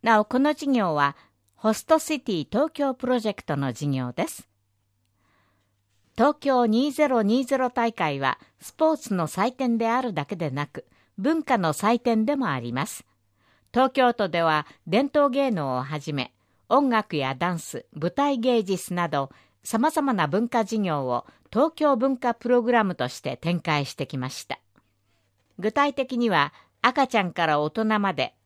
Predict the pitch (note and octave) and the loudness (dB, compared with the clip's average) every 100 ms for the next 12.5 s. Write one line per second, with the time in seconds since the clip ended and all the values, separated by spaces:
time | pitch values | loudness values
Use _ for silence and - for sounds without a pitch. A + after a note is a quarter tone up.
0 | - G3+ D4+ D4+ C4 F#3 C3+ - - B3 | -4 0 2 2 2 4 4 4 2 4
1 | B3 A3 G3 E3 D3 D#3+ A3+ - - D3+ | 4 2 0 0 0 0 0 -2 2 2
2 | B2+ - E3+ B3 - A3 G3 E3+ _ - | 2 0 2 2 2 0 0 -6 _ -4
3 | G3+ B3 C4 B3 E3+ B2 _ _ F#3 F#3 | 2 2 2 0 -2 -6 _ _ -2 -2
4 | - D4+ C#4 B3+ B3 A#3+ E3+ B2+ - - | -2 -2 0 0 -2 -2 -2 -4 -8 -2
5 | F3+ F#3+ D4+ D#4 - D#4+ B3 A#3+ A3 A3+ | -2 2 2 2 0 0 2 2 2 -2
6 | - G3 E3 D#3 D#3+ D#3 C#3 B2+ - - | 0 0 0 0 -2 -2 -4 -10 -14 -20
7 | _ _ - G3 B3 D#4 C#4+ C4+ B3+ B3+ | _ _ 0 2 4 2 2 2 2 2
8 | A#3 A3 - D#3+ C#3 C3 C3 - _ _ | 2 0 -4 -8 -6 -4 -6 -6 _ _
9 | _ _ _ _ _ _ - C4+ C#4+ C#4+ | _ _ _ _ _ _ -2 2 4 6
10 | B3 G3 F3 F3+ F3 D4 C#4+ C#4+ C#4 C#4 | 6 4 2 0 -2 0 4 4 4 0
11 | B3 B3 G3 C4 D4+ D4 D4+ D4 - G#3 | 2 2 4 2 2 0 2 0 2 4
12 | F3 D3+ C#3 D3 E3+ | 4 4 2 2 0